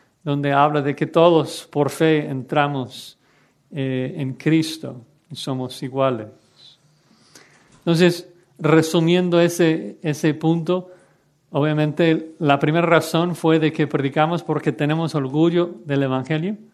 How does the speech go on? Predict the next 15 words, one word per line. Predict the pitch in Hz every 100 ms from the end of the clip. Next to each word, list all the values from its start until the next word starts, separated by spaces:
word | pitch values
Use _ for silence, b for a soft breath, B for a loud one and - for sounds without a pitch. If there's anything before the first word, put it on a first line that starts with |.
| b b b b b -
y |
tendremos | 131 139 143 156 151
orgullo. | 156 135 151 160 160
La | 139
segunda | - 156 147
razón | 139 139 - 147 139
fue | 143 139 139 - b b
cuando | - 143 139
apreciamos | 139 - 135 - 156 160 160 156 -
el | 170 127
poder | - 135 151 170 175 151
de | 143
Dios | 123 123 123
para | - 131 120
salvar | - 120 117 131 127 123